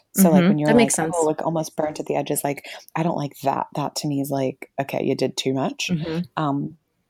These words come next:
Speaker 1: but my first Thanksgiving in New Zealand, I was like, "You guys, I'm gonna make green bean casserole." And everybody was like, "What?" Um, but it was, it's, that's, like, always the side dish that I wanna make for
Speaker 2: Mm-hmm.
Speaker 1: Thanksgiving and Friendsgiving. But it was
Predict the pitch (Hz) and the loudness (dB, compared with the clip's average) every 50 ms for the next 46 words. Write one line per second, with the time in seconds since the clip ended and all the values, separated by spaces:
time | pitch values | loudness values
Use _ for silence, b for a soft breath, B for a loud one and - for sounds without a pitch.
0 | _ _ _ - - _ - 165 165 - 165 170 165 - - 214 208 - - 240 | _ _ _ -20 -10 _ -2 -2 -2 0 -2 -2 -2 -2 -2 -4 -2 -2 -2 0
1 | 233 - - - 190 185 180 170 160 156 151 147 156 156 165 175 165 147 147 151 | 0 0 -2 -2 -2 0 0 0 0 0 -2 -2 -2 -2 -2 0 0 -2 -2 -4
2 | 143 147 151 - - 147 - - 143 143 131 123 131 - - - 143 147 151 151 | -4 -6 -6 -8 -8 -8 -8 -4 -4 -2 -2 -2 -2 -4 -4 -4 -2 -2 0 0
3 | 147 143 135 127 - - - 135 131 - 131 135 - - 139 - - - - 135 | 0 0 0 -2 -2 -2 -2 -2 0 -2 -2 -4 -4 -8 -8 -10 -6 -4 -2 -2
4 | 127 - - 143 147 147 143 139 135 135 135 135 135 127 127 131 127 131 190 269 | -2 -2 -2 -2 -4 -4 -2 -2 -2 -2 0 0 0 0 0 0 0 2 4 4
5 | 349 381 392 B B B B B B B B B B - _ _ - 185 175 160 | 2 2 0 B B B B B B B B B B -20 _ _ -2 0 0 0
6 | 156 147 - - - 156 - _ _ _ - 185 170 156 147 160 - 156 151 - | 0 -2 -4 -6 -12 -16 -18 _ _ _ -2 -2 0 0 -2 -2 -2 -2 -2 -2
7 | 156 151 156 - - - - - _ _ _ _ - _ _ _ - - - 175 | -2 -2 0 0 0 -2 -2 -6 _ _ _ _ -20 _ _ _ -8 -4 -4 -2
8 | - - - - 165 165 - 160 156 - - - 139 143 139 139 139 - - - | -2 -2 -2 -2 -2 0 0 -2 -2 -2 -4 -4 0 0 0 0 0 -2 -4 -4
9 | - - 135 131 131 - 147 - - - 147 143 139 135 139 139 139 135 135 131 | -2 -2 -2 -2 -2 -2 -2 -2 -2 -2 0 0 2 2 0 0 0 2 2 2
10 | 143 247 - 220 202 185 175 180 160 185 190 190 - - 208 214 247 277 320 B | 0 0 0 2 4 6 6 6 6 4 4 2 2 0 0 2 2 0 0 B
11 | B 190 175 B B B B B _ _ _ - 180 165 - 160 151 151 - - | B -14 -20 B B B B B _ _ _ -2 -2 -2 0 -2 -4 -2 -2 -2
12 | 147 147 147 147 - - 170 165 - - _ - 202 196 196 | -2 0 -2 -2 0 0 0 0 -2 -4 _ -6 -4 -2 -2